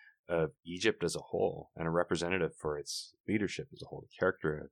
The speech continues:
of, uh, Egypt as a whole. Another observation I think is helpful is, like you mentioned, uh, A C, is that, uh, there is sort of a back and forth emphasis here. Like, early on in the narrative, the emphasis is heavily on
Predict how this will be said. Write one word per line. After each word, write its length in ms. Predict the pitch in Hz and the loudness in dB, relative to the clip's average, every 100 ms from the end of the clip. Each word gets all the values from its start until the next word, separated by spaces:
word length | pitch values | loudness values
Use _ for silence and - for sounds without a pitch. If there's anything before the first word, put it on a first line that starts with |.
| - | -14
of, 100 | - | -12
uh, 120 | 73 73 | -10 -6
Egypt 340 | - - - | -4 -4 -4
as 120 | 76 | -6
a 40 | 76 | -8
whole. 260 | 76 73 - - 92 | -8 -10 -12 -14 -2
Another 580 | 110 107 139 170 165 135 | 4 10 10 12 12 12
observation 600 | 101 - 98 95 - 95 | 10 6 8 8 8 2
I 20 | 87 | -2
think 140 | 87 | -2
is 100 | - | 0
helpful 300 | 87 - 87 | 0 2 2
is, 120 | 82 | 2
like 180 | 85 - | 0 -2
you 100 | 113 | 0
mentioned, 560 | 101 85 - 85 78 82 - _ - | 0 0 0 0 -2 -6 -16 _ 0
uh, 260 | 85 80 - | 2 2 2
A 160 | 87 | 2
C, 380 | - - 82 90 _ _ _ _ _ _ | 2 0 0 -2 _ _ _ _ _ _
is 200 | 104 98 | 0 4
that, 300 | 117 110 104 - | 6 8 6 2
uh, 220 | 95 90 - _ 104 | 0 0 -4 _ 6
there 260 | 117 123 104 | 10 10 8
is 420 | 113 110 95 - - | 6 6 4 -4 0
sort 220 | - 123 | 2 4
of 60 | 110 | 4
a 60 | |
back 320 | 87 104 123 | 4 6 6
and 160 | 123 98 | 4 0
forth 360 | - 110 98 - | 4 8 8 6
emphasis 500 | 104 104 101 - 85 | 0 -2 -2 -2 -2
here. 240 | - 87 67 | 0 2 4
Like, 260 | 87 85 - - - | 4 2 -2 -8 4
early 340 | 120 151 131 | 6 8 8
on 260 | 101 117 131 | 10 10 8
in 100 | 92 | 4
the 80 | 82 | 2
narrative, 560 | 80 80 80 78 78 - | 2 2 4 2 0 -4
the 160 | 90 | -2
emphasis 540 | 101 90 - - 92 - | -2 -2 -2 0 0 -2
is 100 | 82 - | -2 0
heavily 340 | 90 92 87 | 2 2 0
on 340 | 82 82 78 | 2 0 0